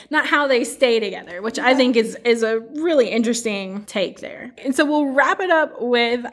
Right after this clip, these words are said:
our anticipated horror novel called Just Like Home by Sarah Gailey.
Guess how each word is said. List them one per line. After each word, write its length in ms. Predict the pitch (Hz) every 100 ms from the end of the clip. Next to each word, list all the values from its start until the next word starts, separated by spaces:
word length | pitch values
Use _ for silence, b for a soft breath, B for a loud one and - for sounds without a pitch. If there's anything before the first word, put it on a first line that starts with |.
| -
our 640 | 226 226 226 220 220 226 -
anticipated 880 | 269 285 302 339 277 277 240 233 226 - _
horror 680 | - - 349 349 254 226 208
novel 500 | 202 190 185 180 311 370 -
called 340 | 285 196 190
Just 220 | 254 285
Like 180 | 285 240
Home 440 | - 254 214 202 208
by 140 | 190
Sarah 340 | 190 233 226 233
Gailey. 600 | 220 196 165 - 277